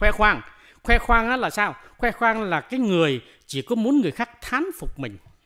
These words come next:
tự đánh giá mình cao hơn khả năng của mình. Khoe khoang là, trong cái chữ tiếp theo khoe khoang đó là chữ sắc sược. Thì á, khoe khoang với sắc sược nó là anh em song sinh.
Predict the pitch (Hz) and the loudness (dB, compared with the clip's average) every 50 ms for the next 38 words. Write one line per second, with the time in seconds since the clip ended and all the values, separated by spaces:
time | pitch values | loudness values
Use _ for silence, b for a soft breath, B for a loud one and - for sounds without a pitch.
0 | _ _ _ _ _ _ - 185 175 202 254 349 381 302 302 330 359 277 226 202 | _ _ _ _ _ _ -6 -4 0 2 4 4 6 6 6 6 6 4 2 4
1 | 165 277 269 269 233 254 277 277 269 - 151 208 254 269 240 202 185 180 190 190 | 6 6 6 6 6 2 2 0 0 -4 -2 -2 -2 -2 -2 -4 -2 0 0 0
2 | 196 202 196 b b b b b b b _ - 226 254 - - 233 233 240 240 | 0 -2 -6 b b b b b b b _ 0 0 2 4 4 4 4 4 2
3 | 240 226 214 190 170 151 135 - - _ _ _ _ _ _ _ _ _ _ _ | 0 2 4 4 2 2 0 -6 -18 _ _ _ _ _ _ _ _ _ _ _
4 | _ _ 277 277 262 330 311 - 339 349 - 415 - - - 311 - - 277 254 | _ _ 2 2 2 0 0 2 0 4 6 4 4 6 2 0 2 2 -2 2
5 | - 254 254 254 294 311 285 196 143 - 165 196 - - - 403 403 403 - - | 4 2 2 2 0 0 0 0 -2 -2 -8 -10 -6 2 2 2 2 2 -4 -2
6 | 202 160 - - - _ _ _ b b b b b b b b _ 220 220 220 | -2 -2 -2 -8 -20 _ _ _ b b b b b b b b _ 2 2 2
7 | 202 202 233 294 - - - - _ _ _ _ _ _ _ - - _ _ _ | 4 4 2 2 0 -4 -14 -20 _ _ _ _ _ _ _ -20 -20 _ _ _
8 | - _ _ - - 320 320 320 - - 311 320 311 311 302 302 285 269 240 381 | -20 _ _ 4 6 6 6 6 6 6 6 6 6 4 2 0 0 0 2 0
9 | - - - - 453 440 - - - 247 214 - - 262 294 339 311 262 226 247 | 0 2 0 0 0 0 -4 0 0 0 0 0 -2 -2 0 2 4 4 4 4
10 | 254 269 277 262 269 262 269 - - 277 269 262 240 - 294 269 240 | 0 -4 -4 -2 -2 -2 -2 0 -2 -2 -2 -2 0 0 0 0 0